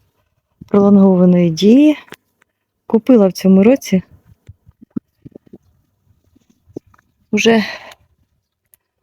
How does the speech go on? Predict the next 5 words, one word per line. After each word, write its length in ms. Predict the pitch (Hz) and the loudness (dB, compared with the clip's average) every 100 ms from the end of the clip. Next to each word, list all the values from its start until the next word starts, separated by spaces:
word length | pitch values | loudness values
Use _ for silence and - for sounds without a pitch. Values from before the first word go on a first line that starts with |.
| _ _ _ _ _ _ _ | _ _ _ _ _ _ _
багато 400 | 220 208 185 185 | -4 -2 -2 -2
років 380 | 190 180 180 175 - _ _ _ _ _ _ _ | -4 -4 -4 -6 -10 _ _ _ _ _ _ _
хотіла 360 | - 185 190 180 | -8 -2 -2 -2
це 160 | - 180 | -6 -8
зробити. 640 | 190 214 311 - - | -4 -2 -2 0 -4